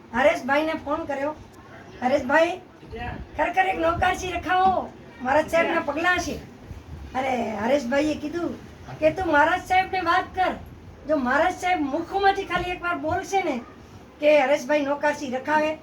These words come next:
તો હું મહારાજ સાહેબ બોલે તો હું કરીને બતાવું, કરું, મારી એવી ભાવના છે." પણ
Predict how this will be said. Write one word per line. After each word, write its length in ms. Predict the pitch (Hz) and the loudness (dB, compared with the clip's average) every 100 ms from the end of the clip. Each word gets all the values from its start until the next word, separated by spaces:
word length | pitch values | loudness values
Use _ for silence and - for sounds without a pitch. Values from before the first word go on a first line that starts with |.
| - 208 - - | -14 -18 -20 0
તો 100 | 311 | 2
હું 220 | 339 349 | 2 2
મહારાજ 260 | 277 311 359 | 4 4 2
સાહેબ 320 | - 339 359 - - 254 | 0 0 0 -4 -16 -8
બોલે 380 | 302 403 427 427 | 2 4 6 4
તો 120 | 370 | 0
હું 160 | 349 311 | -2 -2
કરીને 520 | 320 381 359 330 311 | -2 -2 -2 -2 0
બતાવું, 460 | 285 302 277 240 | -2 -2 -4 -2
કરું, 280 | 285 359 392 | 2 4 4
મારી 180 | 339 339 | 2 0
એવી 160 | 339 285 | -2 -2
ભાવના 440 | 254 330 330 254 | 0 2 2 -2
છે." 120 | - - - - - - - - | -6 -16 -20 -20 -20 -20 -20 -2
પણ 240 | 262 311 | 2 4